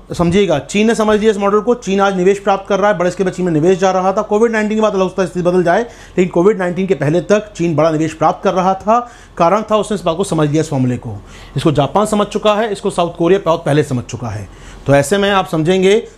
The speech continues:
जब आप सोचिएगा दुनिया में सबसे ज़्यादा organized labor कहाँ की है, संगठित labor कहाँ की? हमारे यहाँ तो असंगठित है नाइंटी परसेंट ना, लेबर राइट्स है नहीं उनके पास। वहाँ दुनिया में सबसे ऑर्गेनाइज्ड labor कहाँ की है? South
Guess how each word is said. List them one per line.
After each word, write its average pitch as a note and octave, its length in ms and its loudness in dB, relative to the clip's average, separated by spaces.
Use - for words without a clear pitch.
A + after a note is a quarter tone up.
जब D#3 220 -6
आप E3 120 0
सोचिएगा F3 640 0
दुनिया F3 380 4
में A3 320 0
सबसे - 640 0
ज़्यादा D#3 600 0
organized E3 720 0
labor E3 220 2
कहाँ D3 220 -4
की B2+ 160 -4
है, G#2+ 200 -8
संगठित E3+ 560 2
labor D#3 200 0
कहाँ C3 220 -6
की? B2 160 -4
हमारे D#3 260 0
यहाँ G3+ 100 -2
तो G#3 80 2
असंगठित F#3 340 0
है G3+ 60 2
नाइंटी E3+ 240 0
परसेंट E3 280 -2
ना, F#3 240 0
लेबर E3 200 4
राइट्स F#3 280 0
है F#3+ 80 2
नहीं F#3+ 100 2
उनके D#3+ 180 -2
पास। C3+ 380 -4
वहाँ D#3 360 0
दुनिया E3+ 160 0
में F#3 60 2
सबसे F#3 120 -2
ऑर्गेनाइज्ड F3 480 2
labor F#3+ 160 0
कहाँ D#3+ 220 -4
की D#3 140 -6
है? C#3 80 0
South C#3 260 -2